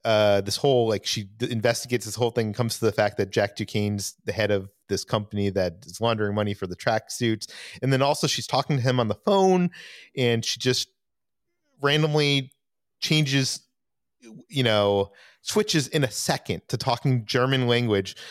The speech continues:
which I'm not saying that you need to be a spy or a superhero to be able to do that. But it does seem like something a spy would do, right? Like, to, you don't want your kids to understand what you're talking about, so you switch to, so I,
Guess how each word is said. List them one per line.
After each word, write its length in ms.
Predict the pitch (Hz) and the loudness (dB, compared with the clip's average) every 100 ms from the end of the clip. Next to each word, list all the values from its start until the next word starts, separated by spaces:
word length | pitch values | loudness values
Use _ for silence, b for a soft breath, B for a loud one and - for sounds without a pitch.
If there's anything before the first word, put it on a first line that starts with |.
| B | B
which 120 | 165 | -2
I'm 80 | - | 0
not 140 | 220 - | 2 2
saying 280 | 185 160 | 2 4
that 100 | 151 | 2
you 100 | 143 | 2
need 140 | 123 127 | 0 2
to 60 | 127 | 2
be 120 | 120 | 0
a 60 | |
spy 520 | 117 - 107 104 107 107 | -2 -2 0 2 2 0
or 140 | 104 | -2
a 20 | |
superhero 760 | - 113 104 95 98 95 92 92 | -4 -6 -6 -4 -2 0 0 -2
to 100 | - | -2
be 100 | 117 | 0
able 160 | 113 120 | 0 0
to 60 | |
do 140 | 123 113 | -2 0
that. 280 | 92 110 - B B B B B _ _ _ _ _ - | 0 -2 -6 B B B B B _ _ _ _ _ -2
But 120 | 381 | 0
it 80 | - | 2
does 180 | 269 | 0
seem 240 | - 233 202 | 0 0 2
like 160 | 185 - | 2 0
something 320 | 175 190 175 | -2 0 0
a 60 | |
spy 640 | 165 - 160 151 151 147 - _ _ - | 0 2 4 4 4 2 -2 _ _ -4
would 140 | 147 | -2
do, 180 | 135 147 | 2 2
right? 280 | 95 98 113 | 4 2 4
Like, 240 | 117 113 | 2 2
to, 460 | - 113 110 - - - 120 | 2 4 4 2 -6 -14 -10
you 140 | 123 127 | -4 0
don't 100 | 127 | 2
want 200 | 123 120 | 2 2
your 140 | 113 | -2
kids 260 | - 139 - | -2 -4 0
to 80 | 123 | 0
understand 500 | 117 120 123 117 117 | 0 0 0 2 0
what 100 | 113 | 0
you're 140 | 117 | 0
talking 360 | 120 101 - 107 | 0 -2 0 0
about, 240 | 120 131 | 2 2
so 80 | 120 | -2
you 100 | 117 | -2
switch 300 | - 120 - | -4 -4 -2
to, 100 | 123 B B B B B B B | -4 B B B B B B B
so 140 | 175 | 0
I, 120 | 175 | 0